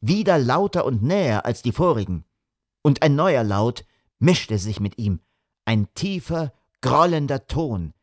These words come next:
klangvoll und doch drohend, steigend und fallend,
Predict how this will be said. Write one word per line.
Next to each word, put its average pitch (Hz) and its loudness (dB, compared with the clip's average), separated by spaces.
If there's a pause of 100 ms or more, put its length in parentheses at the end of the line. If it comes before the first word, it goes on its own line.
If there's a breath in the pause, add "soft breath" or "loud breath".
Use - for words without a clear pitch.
(240)
klangvoll 156 -2
und 135 -2
doch 135 -2
drohend, 147 0 (340)
steigend 180 -2
und 120 0
fallend, 170 0